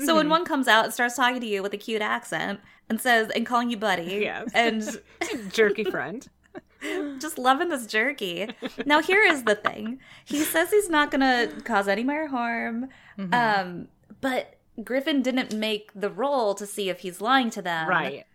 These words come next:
Speaker 3: Mm-hmm.
Speaker 1: And even in the end, after he tells him, you know, "Don't trust Terry, you're gonna see him later."
Speaker 3: <laughs>
Speaker 1: And, and, and I'm just gonna go. I'm gonna go do my thing. I'm gonna go make cheese. <laughs> Uh, now, this is where I think it's gonna be really interesting. Are we going to see Ian later?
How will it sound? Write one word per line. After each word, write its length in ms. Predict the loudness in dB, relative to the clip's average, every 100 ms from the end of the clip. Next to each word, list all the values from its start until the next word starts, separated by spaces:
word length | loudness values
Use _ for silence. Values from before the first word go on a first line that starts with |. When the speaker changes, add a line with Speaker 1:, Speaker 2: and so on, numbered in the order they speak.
| -12
Speaker 3:
Mm-hmm. 420 | -6 -4 -4 -6 -10 _
Speaker 1:
And 160 | 0 2
even 220 | 2 2
in 80 | 2
the 160 | 2 2
end, 340 | 2 2 0 2
after 240 | 0 0
he 140 | -4
tells 240 | 0 0 0
him, 100 | -4
you 100 | -2
know, 140 | -2
"Don't 220 | -2 -2
trust 260 | 0 0 2
Terry, 460 | 2 2 2 -2 -2
you're 100 | -2 0
gonna 220 | 0 0
see 220 | 0 0
him 180 | 0 -2
later." 520 | -4 -2 -4 -4 -8 -10
Speaker 3:
<laughs> 100 | -4
Speaker 1:
And, 680 | -2 0 0 0 -2 -4 0
and, 240 | 2 2 2
and 380 | -2 2 2 4
I'm 220 | 4 2
just 160 | -4
gonna 180 | 0 2
go. 140 | 6 8
I'm 180 | 8 6
gonna 200 | 0 2
go 120 | 0
do 120 | 0
my 160 | -2 -4
thing. 460 | -4 0 2 2
I'm 100 | -2
gonna 160 | -4 -4
go 380 | 0 2 2 0
make 200 | -4 -6 -4
cheese. 420 | 0 0 0 -4 -8
<laughs> 120 | -6 -6 -6 -8 -4 0 2 2 4
Uh, 320 | 2 2 0
now, 380 | 4 6 6 4 -6 -2
this 200 | 0 0
is 140 | 0
where 100 | 2
I 80 | 4
think 140 | 2 0
it's 120 | -2
gonna 140 | -2
be 100 | -2
really 180 | -2 -2
interesting. 540 | 0 -2 -2 -4 -4 2
Are 160 | 2 4
we 120 | 2
going 200 | 0 0
to 40 | -2
see 400 | -4 -4 -4 -6
Ian 280 | -2 -2 -2
later? 440 | -2 0 0 0